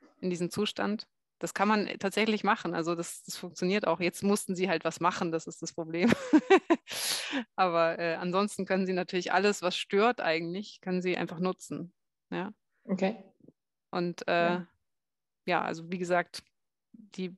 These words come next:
Speaker 1: die Patienten, ich habe jetzt natürlich eine Hypnose eingeleitet, das müssen Sie jetzt nicht unbedingt machen. Also das, die, dieser,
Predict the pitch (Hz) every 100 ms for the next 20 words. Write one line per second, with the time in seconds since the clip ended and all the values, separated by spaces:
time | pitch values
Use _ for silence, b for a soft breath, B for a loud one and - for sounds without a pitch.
0 | - 185 175 180 - 190 - 170 190 202
1 | 190 175 190 180 175 165 175 180 - 185
2 | 180 160 165 190 175 170 180 190 190 170
3 | 185 180 190 185 202 208 170 165 156 165
4 | - 208 214 170 165 165 - - _ _
5 | _ - 190 175 185